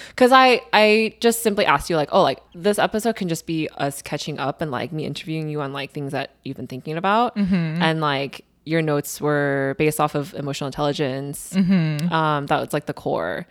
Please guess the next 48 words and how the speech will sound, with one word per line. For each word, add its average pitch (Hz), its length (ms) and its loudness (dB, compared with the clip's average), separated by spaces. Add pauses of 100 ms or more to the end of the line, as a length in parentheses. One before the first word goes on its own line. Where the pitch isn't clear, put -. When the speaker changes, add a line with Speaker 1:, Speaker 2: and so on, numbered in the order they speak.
Speaker 1:
So 190 240 6
can 185 140 4
Speaker 2:
Mm-hmm. - 20 4
Speaker 1:
I 180 40 8
ask 160 380 2
you, 220 120 2
like, 170 160 4
what 156 200 2
prompted 185 420 -4
you 226 160 -4
to 240 580 -2 (680)
come 175 220 2
up 151 180 0
with, 175 100 0 (260)
like, 151 140 4
wanna 160 240 0
talk 139 260 -2
about 151 260 -2
this 135 120 -8
topic? 160 560 -4
Has 160 340 -2 (360)
it, 160 220 0
has 170 180 4
there 170 140 2
been 160 300 -2
things 151 520 -4 (320)
that's - 160 -2
been 165 100 -2
happening 160 380 -2
in 156 80 -4
your 147 100 -2
life 135 220 -2
that, 147 140 -2
like, 131 160 -4
made 143 160 -8
you 143 80 -6
think 135 200 -10
about 208 220 0
this 220 140 -6
topic 233 320 -4
more 240 180 0
recently? 240 500 -4 (720)
Speaker 2:
Yeah, 277 540 0
I, - 180 6 (100)
I 277 120 4
feel 262 300 2
like 415 360 2
actually 220 520 2